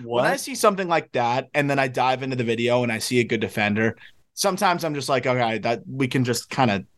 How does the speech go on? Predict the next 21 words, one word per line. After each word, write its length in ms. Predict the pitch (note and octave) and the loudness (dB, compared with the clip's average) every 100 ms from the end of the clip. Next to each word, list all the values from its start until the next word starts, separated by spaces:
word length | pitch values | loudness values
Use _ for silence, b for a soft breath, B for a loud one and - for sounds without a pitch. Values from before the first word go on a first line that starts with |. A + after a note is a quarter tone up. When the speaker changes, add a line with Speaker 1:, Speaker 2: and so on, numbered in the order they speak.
| - | -6
Speaker 1:
just 180 | A#2 - | -4 -2
take 300 | - A#2+ A#2 | -4 -2 -2
it 100 | A#2 | -2
for 140 | - | 0
what 180 | G#2+ G#2+ | 0 2
it 100 | G2+ | 0
is." 240 | G#2 G#2+ G2+ | 0 0 0
Like, 140 | F#2+ | -4
Taylor 320 | - D#3 D3+ | -4 0 0
Walls 340 | C3+ B2+ C3 - _ - | 0 0 -2 -8 _ -4
is 160 | D3 | -2
one 100 | C#3+ | 0
of 40 | C#3 | 0
the 60 | C3+ | 0
most 180 | B2+ | 0
respected 420 | A#2+ - D3 A#2+ B2 | -2 0 0 0 -2
defenders 460 | A#2 A#2+ A2+ A2 | 0 2 2 0
in 60 | A2+ | 0
the 80 | A2 | 0
Rays 240 | A2+ A#2 | 0 0
organization. 680 | A#2 A2 A2+ G#2+ G2 - | 0 0 -2 -2 -4 -4